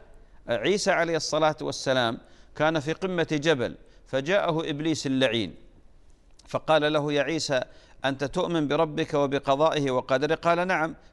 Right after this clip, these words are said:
قال: "ألق نفسك، شوف، آه، ألق نفسك." فقال: "يا عدو الله"، يقول لإبليس: "يا عدو الله، نحن لا نختبر الله، بل الله هو الذي يختبرنا.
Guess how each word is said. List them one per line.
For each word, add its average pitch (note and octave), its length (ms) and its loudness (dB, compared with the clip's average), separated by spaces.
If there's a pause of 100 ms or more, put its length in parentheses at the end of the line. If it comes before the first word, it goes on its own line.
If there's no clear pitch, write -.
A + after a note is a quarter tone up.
قال: G#3 180 4
"ألق A#3 280 2
نفسك، D3+ 480 -4
شوف، - 360 -4
آه، C#3+ 320 -2
ألق E3+ 160 -4
نفسك." B2+ 420 -2
فقال: D3 320 0
"يا C3 160 0
عدو B2 400 -2
الله"، C3 460 2 (520)
يقول A#2 320 -4
لإبليس: A#2+ 640 -2
"يا A2+ 100 0
عدو A#2+ 380 -2
الله، C#3+ 380 2 (420)
نحن B2+ 380 -8
لا C#3 240 0
نختبر D3 520 -2
الله، B2 260 0
بل A#2 180 0
الله D3 240 0
هو D#3 200 -2
الذي B2 300 -2
يختبرنا. F#2+ 640 -6